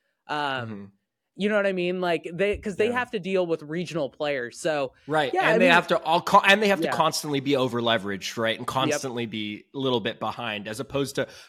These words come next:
Speaker 2: probably your uncle's business now that's, like, more mature,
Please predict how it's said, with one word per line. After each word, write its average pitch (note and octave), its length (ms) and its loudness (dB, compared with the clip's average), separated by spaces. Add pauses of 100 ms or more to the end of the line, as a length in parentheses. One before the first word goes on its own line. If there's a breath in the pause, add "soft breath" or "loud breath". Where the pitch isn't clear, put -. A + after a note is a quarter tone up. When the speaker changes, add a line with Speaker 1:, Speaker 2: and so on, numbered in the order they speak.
Speaker 2:
probably A3 240 6
your E3+ 160 2
uncle's D#3+ 320 -4
business B2+ 420 -6
now B2+ 220 2
that's, G#2 200 -14
like, A#2 140 -8
more A#2 200 -4
mature, G#2 580 -6